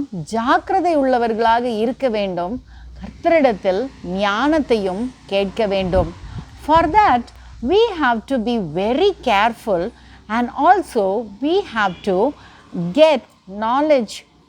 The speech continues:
from God. Let us see what the Bible says. வேதம் என்ன சொல்லுகிறது என்று பார்ப்போம். Psalms twenty-one eleven says, "For they intend evil against you.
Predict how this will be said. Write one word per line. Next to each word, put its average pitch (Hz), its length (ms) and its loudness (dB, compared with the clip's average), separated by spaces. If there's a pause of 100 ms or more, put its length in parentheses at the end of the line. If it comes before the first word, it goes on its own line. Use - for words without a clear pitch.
from 190 260 -4 (440)
God. 175 360 2 (380)
Let 349 260 2
us 453 180 2
see 208 280 -2
what 214 320 0
the 262 80 2
Bible 277 500 2
says. 165 320 -4 (420)
வேதம் 349 420 4
என்ன 247 320 -2
சொல்லுகிறது 240 680 -2 (240)
என்று 196 340 -2
பார்ப்போம். 175 560 -2 (1040)
Psalms 339 540 4 (200)
twenty-one 330 560 0
eleven 233 460 2
says, 165 420 -2 (460)
"For 311 180 8 (160)
they 381 220 4 (200)
intend 277 460 2 (100)
evil 285 380 0
against 208 600 0
you. 170 180 -2